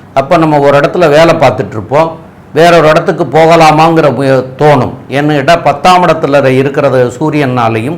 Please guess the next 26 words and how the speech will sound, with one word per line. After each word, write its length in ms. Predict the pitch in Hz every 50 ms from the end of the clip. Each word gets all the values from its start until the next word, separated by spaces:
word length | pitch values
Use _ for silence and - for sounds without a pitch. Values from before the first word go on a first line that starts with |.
| 139
புதனாலையும் 680 | 131 139 147 147 151 147 139 131 127 120 117 131 151 - - - - - - - - -
அந்த 220 | 147 156 156 160
எண்ணங்கள் 480 | 147 147 151 170 190 196 196 190 196 175
உங்களுக்கு 440 | 165 160 151 147 147 143 143 143
உருவாகிறதுக்கு 600 | 135 139 151 160 160 165 156 151 147 143 143 131
உண்டான 400 | - 143 139 131 135 135 135 135
வாய்ப்புகள் 540 | 120 117 123 135 143 139 139 143 131 143 156
மிக 300 | 135 117 123 110 127 123
அதிகம். 320 | 104 98 98 95 90 87 - - - - - - - - - -
அந்த 340 | - 113 131 151 160 160 156
மாதிரி 400 | 147 160 175 185 180 190 170 139
எண்ணம் 380 | 139 139 151 170 175 175 151 127
இருக்கிறவங்க 720 | 127 131 131 135 156 135 127 113 113 110 110 123 147 170 - - - - - - - -
கண்டிப்பா 640 | - 147 151 170 185 175 190 - 190 - 190 185 180
வந்து 300 | 160 147 147 147 156 165
மாற 340 | 139 131 135 147 160 156 131
முடியும். 380 | 123 123 117 110 101 85 80 - -
அதாவது 380 | - 113 117 135 147 156 170 160
வேற 300 | 123 135 139 143 131 139
ஒரு 160 | 131 123 120
வேலையை 380 | 117 143 165 180 185 180 175 139
தேடிக்கினதுக்கு 680 | - - 160 170 165 165 160 156 147 147 135 - -
அப்புறம் 360 | 123 117 - 160 190 202 214
இருக்கிற 400 | 160 147 147 156 151 - 170 151
வேலையை 400 | 127 135 135 135 139 147 156 135
விடணும். 440 | 117 120 123 110 101 98 - - -